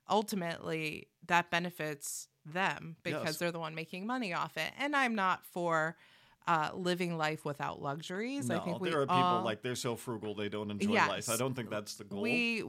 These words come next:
Speaker 1: I think, but what you're saying is we need to have a plan.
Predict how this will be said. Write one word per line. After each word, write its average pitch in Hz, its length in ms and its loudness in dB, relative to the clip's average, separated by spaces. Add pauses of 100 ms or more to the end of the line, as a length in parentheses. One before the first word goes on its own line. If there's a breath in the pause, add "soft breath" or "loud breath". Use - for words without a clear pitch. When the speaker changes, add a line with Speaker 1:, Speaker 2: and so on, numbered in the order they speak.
(320)
Speaker 1:
I 196 120 4
think, 208 300 -2
but 190 120 0
what 180 200 -2
you're 185 160 -4
saying 160 560 -2
is 156 440 -4
we 190 120 -4
need 170 180 -2
to 160 80 -6
have 156 340 -2
a 143 80 -4
plan. 147 540 -6